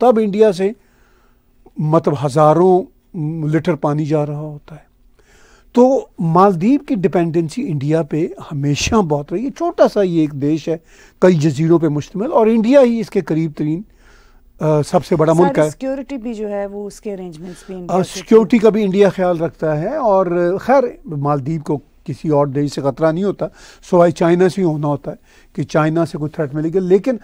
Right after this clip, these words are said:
Speaker 1: अब इंडिया, अ, आउट की मुहिम के बाद फिर मुझे याद है अभी चंद महीने पहले ही इनके जो मिनिस्टर्स हैं कुछ, आ, इनकी सरकार के, उन्होंने, आ,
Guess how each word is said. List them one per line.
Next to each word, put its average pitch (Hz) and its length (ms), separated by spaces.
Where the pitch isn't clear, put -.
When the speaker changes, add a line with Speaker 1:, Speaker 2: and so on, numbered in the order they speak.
Speaker 1:
अब 277 200
इंडिया, 269 580
अ, 220 640
आउट 220 300
की 214 160
मुहिम 151 380
के 143 160
बाद 127 260
फिर 220 220
मुझे 202 220
याद 170 300
है 175 60
अभी 160 200
चंद 175 340
महीने 156 340
पहले 147 260
ही 147 180
इनके 151 260
जो 143 120
मिनिस्टर्स 151 560
हैं 139 100
कुछ, - 300
आ, 151 60
इनकी 156 280
सरकार 143 460
के, 170 140
उन्होंने, 196 600
आ, 170 40